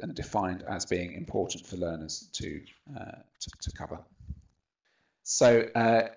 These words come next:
I can't talk too much about the reforms, uh, not least because I'm not the most clued up on it, but there is a, a further bit of, um,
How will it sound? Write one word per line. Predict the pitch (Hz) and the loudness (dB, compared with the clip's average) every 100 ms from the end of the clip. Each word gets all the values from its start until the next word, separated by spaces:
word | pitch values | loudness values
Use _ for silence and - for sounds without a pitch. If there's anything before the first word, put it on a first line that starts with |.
| _ _ - | _ _ -6
I | - | -2
can't | 143 143 143 - - | 4 4 4 -2 0
talk | - 131 | 0 2
too | - 131 | 2 2
much | 101 | 2
about | - 95 92 | 0 0 2
the | 95 92 92 | 2 2 -2
reforms, | 98 98 92 147 - - | -8 -4 -6 -6 -10 -6
uh, | 98 92 | -4 -4
not | 101 107 | -6 -4
least | 92 - | -4 -6
because | - 98 | -8 -4
I'm | 92 92 | -4 -4
not | 90 - - _ - | -8 -10 -20 _ -10
the | 117 | -8
most | 113 107 110 - | -4 -2 -2 -2
clued | 113 | -2
up | - - | -2 -4
on | - | -8
it, | - | -6
but | - | -2
there | 143 113 | 2 4
is | 120 | 4
a, | 127 120 - | 6 6 4
a | |
further | 107 120 113 | 4 6 6
bit | 101 | 4
of, | 98 90 - | 2 0 0
um, | 98 90 90 | 0 -2 -8